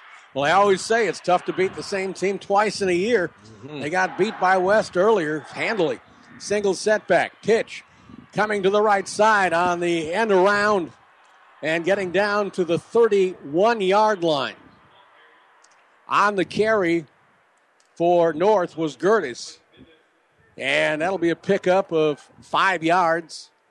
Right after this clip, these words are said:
Speaker 1: And second down, five coming.
Speaker 2: I believe actually that might have been Dylan Price, number one, the, uh, carrier that time. He, um,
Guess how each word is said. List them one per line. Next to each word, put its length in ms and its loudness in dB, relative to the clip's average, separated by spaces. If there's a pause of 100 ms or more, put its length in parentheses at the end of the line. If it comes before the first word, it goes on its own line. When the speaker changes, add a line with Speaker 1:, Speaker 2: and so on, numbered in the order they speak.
(500)
Speaker 1:
And 340 -4
second 400 -4
down, 480 -2
five 400 -2
coming. 320 -2
Speaker 2:
I 800 -20
believe 180 -10
actually 320 -4
that 180 -4
might 140 -4
have 100 -6
been 140 -12
Dylan 360 -6
Price, 420 -2
number 220 -8
one, 400 -6 (400)
the, 160 -8
uh, 120 -4
carrier 420 0
that 260 -4
time. 380 -6 (2250)
He, 160 -16
um, 380 -12